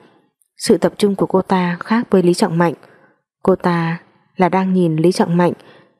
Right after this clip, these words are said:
chỉ nhìn mình anh ta. Lòng tôi thình thịch một chút, trong lòng dần dâng lên loại linh cảm có chuyện gì đó sắp xảy ra. Trong khoảnh khắc ấy, tôi gạt bỏ ý nghĩ để Tề Lam giúp trông Thiểm Thiểm.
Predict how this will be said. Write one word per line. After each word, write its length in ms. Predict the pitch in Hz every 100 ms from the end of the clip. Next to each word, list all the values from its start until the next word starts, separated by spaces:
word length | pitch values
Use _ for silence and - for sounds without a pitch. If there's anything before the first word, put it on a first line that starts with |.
| -
chỉ 160 | 185 156
nhìn 240 | 170 156
mình 100 | 160
anh 160 | 160 175
ta. 360 | - 175 170 165 _ _ _ _ _ _ _ _
Lòng 220 | 170 151 143
tôi 360 | 175 165 160 160
thình 160 | 180 151
thịch 180 | 170 170
một 160 | 147 -
chút, 220 | 220 247 _ - _ _ -
trong 180 | 202
lòng 340 | 190 170 147 143
dần 260 | - 160 147
dâng 220 | - 185
lên 240 | 185 180 170
loại 160 | 160
linh 180 | 165 175
cảm 340 | 190 160 135 -
có 140 | 165
chuyện 180 | - 160
gì 120 | 156
đó 160 | 151 156
sắp 180 | 196
xảy 200 | - 170
ra. 340 | 139 170 165 156 _ _ _ _ _ _ _
Trong 180 | - 170
khoảnh 180 | - 147
khắc 160 | 190 202
ấy, 320 | 170 165 220 - - _ _ -
tôi 120 | 185
gạt 220 | 175 156
bỏ 140 | 170 151
ý 160 | 160
nghĩ 340 | 170 175 208 226 _
để 160 | 180 156
Tề 220 | 175 151
Lam 260 | 170 170
giúp 140 | 165 220
trông 140 | 202 175
Thiểm 220 | 175 143
Thiểm. 260 | 175 156